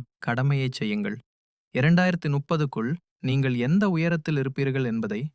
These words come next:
இந்த உலகம் பார்க்கும். இந்த வீடியோ உங்களுக்கு சிறிதளவாவது தைரியத்தை தந்திருந்தால், இதை நிச்சயம் லைக் செய்யுங்கள். உங்கள் கடகராசி நண்பர்கள் மற்றும் குடும்பத்தினருடன் இதை பகிருங்கள். ஒருவேளை அவர்களுக்கு இந்த வழிகாட்டுதல் மிகவும் அவசியமாக இருக்கலாம்.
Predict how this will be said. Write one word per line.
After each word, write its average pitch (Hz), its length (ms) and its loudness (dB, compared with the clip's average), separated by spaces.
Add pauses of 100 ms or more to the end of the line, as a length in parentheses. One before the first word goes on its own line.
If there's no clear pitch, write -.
(120)
இந்த 113 260 -2
உலகம் 127 340 -2
பார்க்கும். 107 400 -8 (560)
இந்த 185 260 4
வீடியோ 175 340 2 (200)
உங்களுக்கு 135 400 0
சிறிதளவாவது 170 800 0
தைரியத்தை 147 500 -2
தந்திருந்தால், 120 640 -2 (160)
இதை 120 200 -2
நிச்சயம் 147 520 0
லைக் 113 220 -4
செய்யுங்கள். 104 380 -4 (500)
உங்கள் 139 360 0
கடகராசி 185 500 2
நண்பர்கள் 165 520 2
மற்றும் 131 320 -2
குடும்பத்தினருடன் 135 840 -2 (140)
இதை 117 200 -2
பகிருங்கள். 117 540 -4 (420)
ஒருவேளை 139 600 2
அவர்களுக்கு 135 540 0
இந்த 127 140 0
வழிகாட்டுதல் 143 720 0 (120)
மிகவும் 143 380 0
அவசியமாக 147 560 0
இருக்கலாம். 113 460 -4